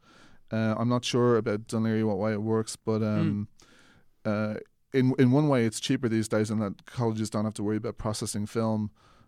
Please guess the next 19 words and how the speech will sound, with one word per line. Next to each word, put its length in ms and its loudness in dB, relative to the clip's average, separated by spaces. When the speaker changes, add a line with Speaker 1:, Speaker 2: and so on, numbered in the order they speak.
Speaker 1:
and 120 -4
getting 260 0
negs 300 0
back 260 -2
and 80 -2
all, 160 0
and 160 0
all 200 0
that 140 -2
stuff. 200 -4
So 140 0
digital 400 2
has 180 -2
made 200 0
it 80 -2
easier 420 -2
in 100 -4
that 120 -4
regard. 480 -4